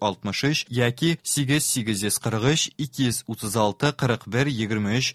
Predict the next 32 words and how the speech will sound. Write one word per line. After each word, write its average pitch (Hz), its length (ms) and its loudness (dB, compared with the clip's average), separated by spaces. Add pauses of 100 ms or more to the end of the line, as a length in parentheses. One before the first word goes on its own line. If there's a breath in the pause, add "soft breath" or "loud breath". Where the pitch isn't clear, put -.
номерлары 110 580 0
буенча 107 400 0
кабул 117 320 0
ителә. 104 540 0
Шулай 160 340 4
ук 156 160 2
ишек 135 160 2
алды 120 240 4
территорияләрен 139 800 4
су 139 140 0
басу 120 280 0
турында 104 540 0
казанлылар 104 640 0 (240 loud breath)
үз 143 300 -2
идарәче 113 500 0
компаниясенә 139 800 2
яки 123 240 0
торак 139 320 2
милекчеләре 117 640 0
ширкәтенә 120 640 0
хәбәр 135 320 4
итә 123 160 0
ала. 107 300 4 (260 loud breath)
Торак 151 240 4
массивларында 135 800 2
гаризалар 127 640 4
район 131 480 4
администрацияләре 117 640 0
телефоннары 113 920 0
буенча 110 360 -2
кабул 113 320 0
ителә. 110 440 0